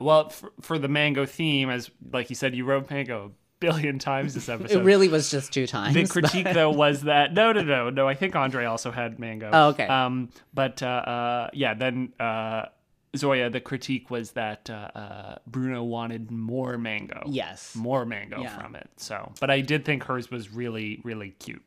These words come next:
Speaker 2: You know, with inflation, Bruno, you just can't always get all the mango you want. It's
Speaker 1: Or if you want
Speaker 2: expensive.
Speaker 1: it, it's expensive.
Speaker 2: Yeah.
Speaker 1: Yeah.
Speaker 2: Yeah.
Speaker 1: Yeah.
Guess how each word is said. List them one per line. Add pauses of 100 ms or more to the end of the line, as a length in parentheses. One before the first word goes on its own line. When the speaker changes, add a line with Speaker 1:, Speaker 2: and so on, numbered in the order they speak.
(120)
Speaker 2:
You
know,
with
inflation, (100)
Bruno,
you
just
can't
always
get
all
the
mango
you
want.
It's (440)
Speaker 1:
Or
if (200)
you
want
Speaker 2:
expensive.
Speaker 1:
it,
it's
expensive.
Speaker 2:
Yeah.
Speaker 1:
Yeah. (160)
Speaker 2:
Yeah.
Speaker 1:
Yeah.